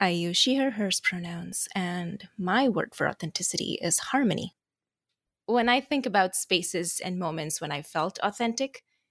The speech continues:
it feels like there's a sense of connection and balance between my inner and outer worlds.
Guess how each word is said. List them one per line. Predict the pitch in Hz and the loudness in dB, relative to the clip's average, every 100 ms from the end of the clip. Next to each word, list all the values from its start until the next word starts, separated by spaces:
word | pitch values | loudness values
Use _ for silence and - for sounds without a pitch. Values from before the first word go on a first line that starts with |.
| - | -8
it | - | -6
feels | - - - 202 190 175 | -6 -4 0 2 2 2
like | 175 160 - | 0 -2 0
there's | 165 151 151 - - - _ _ _ _ _ _ _ - | 2 2 0 -2 -4 -8 _ _ _ _ _ _ _ -2
a | 190 | 0
sense | - 202 190 208 | 2 0 0 -2
of | 180 - | -4 -4
connection | - 175 165 - 262 330 381 _ | -4 -4 -2 -2 0 -2 -6 _
and | 202 180 | -4 0
balance | 175 135 202 339 359 | 2 2 0 0 -2
between | - 202 185 175 | -2 -2 -2 -4
my | 170 - | -4 -4
inner | 180 170 196 | -4 -2 -2
and | - 165 | -2 -2
outer | 170 - 139 | -4 -4 -4
worlds. | 151 190 359 - - - | -2 0 0 2 2 0